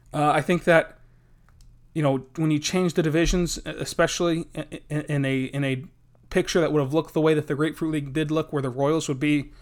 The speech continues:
one of the top teams in their division, uh, the Cactus League, I should say, then there's some serious problems with that.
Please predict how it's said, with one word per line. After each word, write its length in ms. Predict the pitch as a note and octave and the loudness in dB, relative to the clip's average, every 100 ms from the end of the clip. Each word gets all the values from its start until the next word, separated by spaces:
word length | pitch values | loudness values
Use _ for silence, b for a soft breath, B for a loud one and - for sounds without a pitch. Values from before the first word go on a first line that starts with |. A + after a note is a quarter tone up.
| b b b | b b b
one 100 | D3 | -4
of 40 | |
the 80 | C#3 | -2
top 280 | D#3+ D3+ - | 0 -2 0
teams 220 | D#3 D3 | -2 0
in 80 | D3 | -2
their 80 | |
division, 460 | C3+ B2+ C3 D#3+ E3+ - - _ _ _ _ _ _ _ _ _ - | -2 -4 -4 -4 -6 -10 -20 _ _ _ _ _ _ _ _ _ -10
uh, 160 | C#3 | -8
the 80 | C3+ | -6
Cactus 380 | - D#3 D#3+ - | -2 -2 -2 -4
League, 160 | D#3 D3+ | -2 -2
I 60 | |
should 220 | C#3+ D#3+ | -4 -4
say, 220 | E3 D#3+ D#3 - - - _ - _ _ _ _ _ - _ | -2 -2 -4 -12 -20 -20 _ -20 _ _ _ _ _ -20 _
then 320 | - D3 E3 | -6 0 4
there's 160 | D#3+ C#3+ | 4 2
some 140 | D3 | 0
serious 300 | - D#3+ D3+ | 0 2 2
problems 360 | - C#3+ D3+ D#3 | 2 4 4 2
with 120 | D3+ | -2
that. 280 | E3 D#3+ | 0 -2